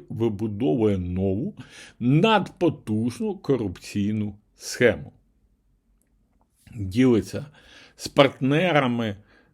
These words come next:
е, своїми колегами, е, депутатами. Все це відбувається,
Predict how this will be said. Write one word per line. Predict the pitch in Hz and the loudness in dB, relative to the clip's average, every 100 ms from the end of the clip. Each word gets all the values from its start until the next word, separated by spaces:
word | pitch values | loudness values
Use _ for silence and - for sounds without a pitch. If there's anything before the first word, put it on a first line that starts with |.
| _ - | _ -2
е, | 110 113 110 104 - _ _ _ _ - | 2 4 4 2 -2 _ _ _ _ -16
своїми | 110 - - 127 127 117 | -14 -10 0 2 4 0
колегами, | 113 113 107 123 180 196 151 135 127 120 113 107 98 - - - | 0 2 4 4 4 2 2 0 0 0 0 -2 -4 -8 -20 -10
е, | 101 101 | -4 -4
депутатами. | 92 92 120 120 104 - 156 202 196 - 135 123 120 113 107 95 - _ _ _ _ _ _ _ _ _ _ _ | -2 -2 -2 -2 -8 2 6 8 6 2 -2 0 0 -2 -4 -6 -12 _ _ _ _ _ _ _ _ _ _ _
Все | - 180 175 | 2 4 4
це | 180 156 | 4 4
відбувається, | 135 135 123 147 143 175 160 135 117 - 127 117 107 | 2 0 -2 0 2 2 2 2 -2 0 0 2 -2